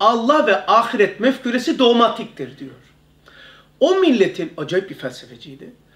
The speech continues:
O milleti kendisine bağlayıp bir ümmet, bir millet yapmak için bir diyor korku,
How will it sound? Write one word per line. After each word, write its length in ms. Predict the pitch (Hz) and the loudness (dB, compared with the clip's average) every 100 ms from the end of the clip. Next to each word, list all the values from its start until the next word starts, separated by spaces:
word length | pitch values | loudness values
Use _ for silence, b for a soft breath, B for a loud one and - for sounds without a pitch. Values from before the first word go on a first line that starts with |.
| b b b | b b b
O 180 | 214 339 | 0 2
milleti 680 | 359 294 220 190 165 165 - - | 4 2 4 2 0 -6 -8 -2
kendisine 560 | 233 240 - 262 233 | 0 0 -2 0 2
bağlayıp 500 | 220 208 196 156 - _ _ b b _ | 4 4 4 0 -6 _ _ b b _
bir 200 | 208 208 | -10 -8
ümmet, 540 | 220 208 233 208 - - _ | -4 0 2 0 -6 -20 _
bir 200 | 202 196 | -6 -2
millet 380 | 196 208 240 226 | -2 0 0 0
yapmak 380 | 208 269 294 - | 0 0 -2 -4
için 320 | - 233 269 _ _ _ _ b b b b | -10 -10 -12 _ _ _ _ b b b b
bir 340 | 160 302 339 240 | 0 2 2 2
diyor 240 | 220 165 - | 2 0 -4
korku, 600 | - 220 233 - 320 - | 0 0 2 -2 -4 -6